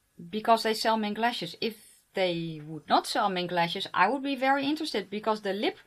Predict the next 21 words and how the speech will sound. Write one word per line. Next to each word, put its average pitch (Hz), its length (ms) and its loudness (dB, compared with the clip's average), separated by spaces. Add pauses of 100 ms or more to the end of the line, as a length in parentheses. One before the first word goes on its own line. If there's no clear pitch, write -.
(180)
colors 208 440 2
also 302 400 4
look 208 220 -4 (420)
very, 269 440 4
very 233 300 2
cutesy. 165 600 -6 (680)
If 311 180 0
I - 180 8
were 330 200 4
to 294 140 -4
get 247 340 4 (360)
a 220 60 -4
bundle, 262 380 6
it 226 180 0
would 240 160 -8
be 233 140 -2
bundle 196 400 2
B 247 240 -2
in 220 180 -4
the 196 80 -4
Kaleidoscope, 233 840 6